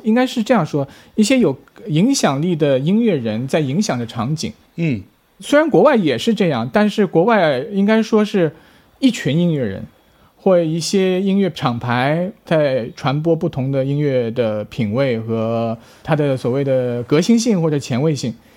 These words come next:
Speaker 1: 尤其是我们电子音乐非常讲一个新的东西，比如说
Speaker 2: 嗯。
Speaker 1: techno 里边这几年我们速度是这样，然后我们的音色会比较实验，然后这几年，呃，有一些 electro，其他的风格的融入，这些东西，呃，是一个大的潮流。但在这边呢，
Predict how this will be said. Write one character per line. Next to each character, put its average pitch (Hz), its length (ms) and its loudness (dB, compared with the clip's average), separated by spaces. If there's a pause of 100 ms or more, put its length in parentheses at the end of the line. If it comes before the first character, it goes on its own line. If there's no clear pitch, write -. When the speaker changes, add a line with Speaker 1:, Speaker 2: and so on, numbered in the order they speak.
(140)
Speaker 1:
尤 160 100 0
其 180 100 0
是 190 80 2
我 180 60 2
们 151 100 -2
电 202 160 2
子 156 80 -2
音 165 80 0
乐 175 60 0
非 196 100 -2
常 190 140 2
讲 117 180 -2
一 131 80 -4
个 143 300 2 (320)
新 226 320 4
的 202 60 4
东 131 200 -2
西， 120 140 0
比 113 100 -6
如 127 140 2
说 147 120 6
Speaker 2:
嗯。 143 80 0 (440)
Speaker 1:
techno 180 340 4
里 127 100 2
边 117 240 2 (140)
这 185 100 4
几 127 160 -4
年 110 300 0
我 107 100 -2
们 120 300 -2
速 - 180 0
度 151 120 0
是 143 100 -6
这 156 160 0
样， 117 340 -4
然 131 140 -2
后 151 60 0
我 - 20 -2
们 127 80 -2
的 135 80 -2
音 160 120 2
色 165 140 0
会 160 100 2
比 147 100 -4
较 147 120 4
实 117 220 -4
验， 135 260 0 (340)
然 139 120 2
后 165 180 4
这 190 140 2
几 151 100 -2
年， 151 480 0
呃， 117 260 -2
有 117 180 -2
一 123 40 -2
些 160 180 0 (100)
electro， 139 540 0
其 - 140 -4
他 165 120 0
的 160 80 2
风 160 200 0
格 139 160 0
的 135 60 -2
融 120 260 0
入， 143 240 0 (340)
这 185 140 2
些 175 120 4
东 185 140 4
西， 170 140 2 (280)
呃， 139 160 0
是 202 140 2
一 202 80 4
个 208 100 2
大 269 200 0
的 151 80 2
潮 107 200 -2
流。 110 220 -4 (340)
但 247 140 2
在 262 120 4
这 285 140 2
边 208 180 4
呢， 165 260 0